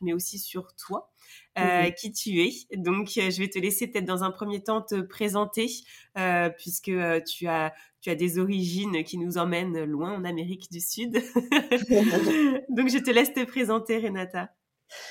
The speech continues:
Speaker 2: Euh, m-, donc, moi, je m'appelle Renata.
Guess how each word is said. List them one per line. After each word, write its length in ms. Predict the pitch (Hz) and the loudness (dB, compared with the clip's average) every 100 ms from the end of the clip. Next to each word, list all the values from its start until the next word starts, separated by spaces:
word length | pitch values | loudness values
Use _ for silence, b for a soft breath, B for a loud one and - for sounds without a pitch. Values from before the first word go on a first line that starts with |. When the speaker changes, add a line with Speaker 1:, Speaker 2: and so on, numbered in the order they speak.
| B B _ | B B _
Speaker 2:
Euh, 540 | 180 180 175 170 165 175 | 6 10 10 12 12 10
m-, 460 | 202 220 208 160 | 10 10 10 8
donc, 260 | 165 175 175 | 8 8 10
moi, 200 | 175 226 | 8 8
je 80 | 254 | 10
m'appelle 340 | 165 160 147 | 8 8 6
Renata. 840 | 143 151 135 - 196 233 285 330 | 8 4 4 4 10 12 12 8